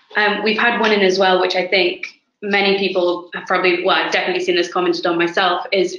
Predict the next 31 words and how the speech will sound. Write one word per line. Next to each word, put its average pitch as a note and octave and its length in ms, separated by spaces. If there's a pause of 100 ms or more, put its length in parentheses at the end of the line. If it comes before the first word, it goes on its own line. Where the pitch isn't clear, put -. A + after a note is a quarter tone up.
(120)
do A3 260
we G3+ 320
think, - 380 (400)
um, E3+ 600
with F#3 340 (260)
the, F3 280 (360)
the F3+ 140 (100)
kind F3 160
of D#3+ 60 (140)
dot, - 400 (500)
the F#3+ 100
Google G3+ 380
travel A3 380
site, - 520
do G#3+ 100
we G#3+ 120
think G#3 220
that G3 100
they're F#3+ 160
moving F#3 360
towards F3 400
becoming G#3+ 560
an G#3+ 80
O G#3 140
T G#3+ 200
A? A3 340
Can F#3 140
we F3+ 280 (480)
envision F#3 480
facilitated F3+ 720
bookings? G3 640